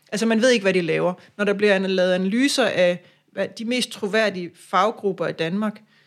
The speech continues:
så ligger djøfferne ned sammen med brugvognsforhandlerne og politikerne. Øh, og, og vores egen vurdering af det er, at rigtig mange ved ikke, hvad en embedsmand laver. Øh,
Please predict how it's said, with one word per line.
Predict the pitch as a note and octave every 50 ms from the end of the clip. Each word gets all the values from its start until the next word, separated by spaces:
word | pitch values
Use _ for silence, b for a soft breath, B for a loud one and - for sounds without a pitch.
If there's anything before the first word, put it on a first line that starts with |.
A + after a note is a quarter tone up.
| b b
så | - - - A#3+
ligger | A#3+ A3 A3 G#3 G3+ G3 -
djøfferne | G#3+ A3 A3+ A3 G3+ F#3 F3+
ned | F#3 G3 G3+
sammen | G3+ G#3+ G3 F3 D#3+
med | D#3
brugvognsforhandlerne | - F#3 F#3 F#3 F3+ E3+ D#3 D3 - D3 D#3 E3 - C#3 B2+ C3 G2+ E3+ D3+ E3 - -
og | F#3 F#3+ F#3
politikerne. | - G3 F3+ F#3 - D#3 - - - F#3 - _ _ _ _ _ _ _ _ -
Øh, | F#3+ F#3 F3+ E3+ E3+ E3 - - -
og, | - - - - G#2 - - - -
og | G3 G3 F#3
vores | F#3+ F#3+ F#3
egen | F#3 A#2+ G3+ A3 B3 C4+ C#4 C#4 C4+ - _ _ _ -
vurdering | G3+ G3+ G3 - A#3+ A#3 G3+ F#3 E3
af | D#3
det | D#3 A3+ A#3 A#3 G3
er, | - E3+ F#3 G3+ G3 F#3+ - _ _ _ _ _ _ _ _ _ -
at | G3 F#3+ - -
rigtig | G#3+ A3 A3 A#3
mange | G3+ G3+ G3+ F#3+
ved | G#3+ A3+ G#3+
ikke, | - F#3 G3+ G3+
hvad | G3 F#3 F3+
en | - -
embedsmand | E3 E3+ G#3 G3+ - - D3 C#3+ - -
laver. | - - - - - - D3 _ _ _ _ _ _ G3+ _ _ _ F#3
Øh, | G3 F3+ - G#2+ G2+ G#2